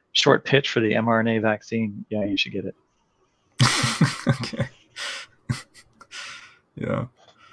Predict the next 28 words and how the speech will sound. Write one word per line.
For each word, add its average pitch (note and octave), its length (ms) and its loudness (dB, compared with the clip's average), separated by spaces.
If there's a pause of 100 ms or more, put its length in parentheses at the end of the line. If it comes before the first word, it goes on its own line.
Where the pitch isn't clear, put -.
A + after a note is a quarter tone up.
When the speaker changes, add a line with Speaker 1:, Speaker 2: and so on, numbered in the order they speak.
(800)
Speaker 2:
Um, G2 680 4 (1800)
Speaker 1:
Everyone F3 360 8
Speaker 2:
any, F#3 140 8
Speaker 1:
here C3+ 380 8
Speaker 2:
yeah. A2+ 80 6
Speaker 1:
could D#3 200 6
have G#2 240 4
it, G2 160 2
but G2 120 -8
they A2 140 4
don't. G#2 260 0 (160)
So E2+ 300 -10 (1400)
I G#2+ 100 0
know A2 120 0
Speaker 2:
Oh, G2+ 80 2
Speaker 1:
that's E2+ 140 2
not - 120 -2
Speaker 2:
okay. - 80 -6
Speaker 1:
true A2+ 180 4
everywhere. F#2+ 400 -2
Speaker 2:
Yeah. E2+ 180 -8 (1700)
Yeah, G#2 260 8
it's - 220 0
there. G#2+ 240 10
There G#2 200 8
is G2+ 120 2
a F#2+ 60 -2
shortage F#2 600 -4